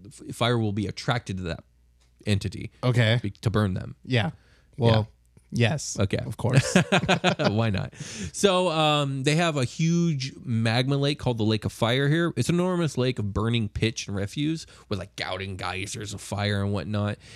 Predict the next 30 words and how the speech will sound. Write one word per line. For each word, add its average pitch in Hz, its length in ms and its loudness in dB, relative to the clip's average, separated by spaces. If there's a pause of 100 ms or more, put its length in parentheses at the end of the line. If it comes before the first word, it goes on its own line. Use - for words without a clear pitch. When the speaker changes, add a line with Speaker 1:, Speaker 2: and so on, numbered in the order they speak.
(220)
Speaker 1:
And 120 120 4
it 127 160 4
is, 123 420 2 (340)
okay, 98 280 2
so 110 100 -4
it, 107 180 -2
it's 104 360 -4
got 143 180 0
two - 160 2
uses. 87 500 -2
The 113 140 4
number 180 240 2
one 156 220 2
use, 107 240 2
it 117 100 0
is 104 160 0
actually 117 380 0
used 104 260 -2
to 101 80 -6
punish 104 480 -2
and 98 100 -8
torture 101 380 -2
disobedient 98 580 -2
devils 95 380 -2
because 104 280 -2 (260)
despite 156 520 -2
their 170 100 -2
immunity 151 440 2
to 123 80 -2
fire, 165 480 0